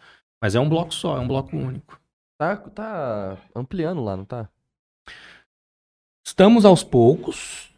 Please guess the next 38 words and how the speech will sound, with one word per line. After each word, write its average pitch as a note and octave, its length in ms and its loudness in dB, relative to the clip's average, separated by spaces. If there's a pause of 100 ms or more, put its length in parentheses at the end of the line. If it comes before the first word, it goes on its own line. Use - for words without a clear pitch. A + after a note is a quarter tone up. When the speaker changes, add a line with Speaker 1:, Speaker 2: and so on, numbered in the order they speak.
Speaker 1:
né? A#2 380 -2
Tem A2+ 240 -4
uma, G#2+ 400 -2 (260)
uma G#2+ 240 -2
obra G#2 340 0
ali G2+ 480 0
pra - 300 -10
fora G#2 480 -2
que - 100 -8
ela G#2+ 160 -2
vai G#2+ 200 -2
ser, G#2 540 -2
que G#2+ 60 -16
vai G#2 120 -2
ser B2 120 -4
bem G2 280 -2
importante, G#2+ 840 -4 (160)
né? G#2 380 -6
Inclusive G2+ 680 -4
aí G2+ 420 -4 (1080)
deixar G#2+ 460 -2
o, G2 300 -4
a G2+ 80 -2
oportunidade G2 720 -4
pra G#2 160 -2
quem G2+ 460 -4 (120)
quiser G2+ 300 -4
conhecer G#2 420 -2
melhor G2 380 -2
o G2+ 40 -6
que, G#2+ 120 -10
que A2 80 -10
vai G2 160 -4
ser G#2 160 -8
feito G#2+ 300 -8
lá, G2+ 160 -2
mas G#2+ 260 -2
a, G#2+ 400 2